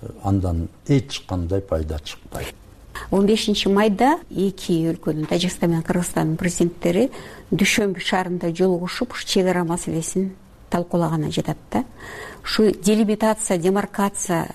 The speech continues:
Speaker 2: э, маселеси боюнча кандайдыр бир жыйынтыктуу чечим чыгарат, бир пикирге,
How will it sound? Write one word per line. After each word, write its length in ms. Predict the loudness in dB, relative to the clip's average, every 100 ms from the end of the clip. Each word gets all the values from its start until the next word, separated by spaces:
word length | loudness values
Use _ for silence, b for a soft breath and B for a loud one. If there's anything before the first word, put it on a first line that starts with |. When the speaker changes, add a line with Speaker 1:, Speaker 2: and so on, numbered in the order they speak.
| -8
Speaker 2:
э, 160 | -6
маселеси 480 | -4 -2 2 0 2
боюнча 340 | 0 0 -2 0
кандайдыр 480 | 2 4 4 2
бир 180 | 2 0 B B B B 0
жыйынтыктуу 600 | 4 4 2 -4 2 2
чечим 340 | 2 0 0
чыгарат, 340 | 2 2 2 2
бир 200 | 2 2
пикирге, 520 | -2 0 2 4